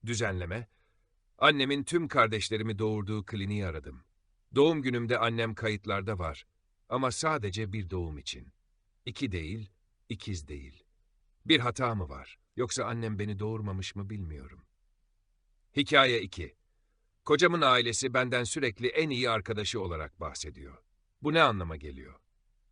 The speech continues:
Kocam Robbie ve ben bu yılın başlarında evlendik. Çok güzel bir gündü ve ailemizin her iki tarafından da çok fazla sevgi ve destek hissettim. Düğün günümüzden iki ay sonra doğum günümü kayınpederimin evinde kutladık.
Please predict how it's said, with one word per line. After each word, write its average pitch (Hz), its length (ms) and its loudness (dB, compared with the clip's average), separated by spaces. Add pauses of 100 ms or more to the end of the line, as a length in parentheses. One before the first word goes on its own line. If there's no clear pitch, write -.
(360)
Kocam 151 440 6
Robbie 139 280 4
ve 117 160 2
ben 110 380 -2
bu 139 100 -4
yılın 104 300 -2
başlarında 98 560 -4
evlendik. 82 600 -8 (540)
Çok - 240 0
güzel 101 360 0
bir 85 100 -6
gündü 71 500 -10
ve 113 140 0
ailemizin 120 600 2
her 160 160 -4
iki 123 180 -8
tarafından 92 600 -4
da 98 220 -6
çok - 240 -8
fazla 101 400 -6
sevgi 104 420 -6
ve 98 140 -6
destek 98 380 -8
hissettim. - 520 -12 (920)
Düğün 156 280 6
günümüzden 123 500 2
iki 127 240 0
ay 110 120 2
sonra 101 460 -4 (120)
doğum 135 280 2
günümü 101 280 -4
kayınpederimin 104 680 -2
evinde 95 460 -6
kutladık. - 580 -16